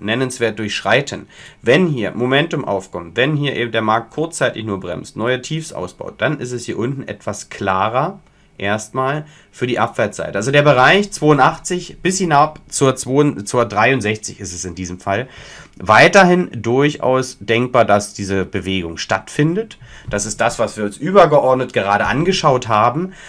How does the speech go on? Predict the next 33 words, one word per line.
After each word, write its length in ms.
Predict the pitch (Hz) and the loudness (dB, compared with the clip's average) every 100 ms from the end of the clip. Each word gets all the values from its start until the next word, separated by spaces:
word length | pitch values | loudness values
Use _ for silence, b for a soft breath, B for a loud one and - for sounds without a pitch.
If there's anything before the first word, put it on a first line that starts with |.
| B B | B B
Und 120 | 185 | 4
dann 200 | 208 147 | 4 4
wird 180 | 107 107 | 0 0
hier 240 | 170 160 - _ | -2 -2 -4 _
es 260 | 117 - 98 | -6 -6 0
noch 300 | 127 208 - | 2 2 0
etwas 380 | 139 127 120 | 0 0 -2
klarer 400 | - 95 104 131 | -2 -2 0 0
charttechnisch 680 | 131 101 95 101 107 101 107 | -2 0 -2 -2 -10 -10 -10
von 140 | - 92 | -8 -6
der 140 | 95 | -6
Abwärtsseite. 460 | - - - - - | -8 -10 -10 -10 -8
Dann 180 | 95 | -4
haben 240 | 104 143 139 | -2 -2 -2
wir 40 | |
hier 240 | 113 123 139 B B - | -2 -2 -4 B B -6
dieses 240 | 101 92 | -4 -4
Tief, 320 | - 160 185 | -6 -8 -6
also 160 | 110 107 | -6 -6
dieses 360 | 104 131 113 104 | -6 -6 -6 -2
sollte 260 | 104 123 | -2 0
jetzt 220 | 117 107 | -2 -2
erstmal 320 | - 107 - 85 | -4 -4 -4 -6
auf 120 | - | -6
dieser 280 | 147 147 127 | -4 -2 0
Zeitebene, 580 | 120 113 - 104 107 | 0 0 0 -4 -2
aus 140 | 92 - | -4 -6
der 100 | 90 | -14
Vier-Stunden-Zeitebene 1040 | - 123 - 87 95 - 98 98 95 92 | -6 -6 -6 -10 -12 -6 -6 -4 -6 -4
nicht 260 | 104 110 107 | -4 -6 -4
nennenswert, 500 | 104 104 104 101 - - | -2 -2 -4 -6 -8 -6
ähm, 400 | 101 98 98 95 | -4 -2 -4 -6
über-, 380 | 101 101 98 | -4 -2 -2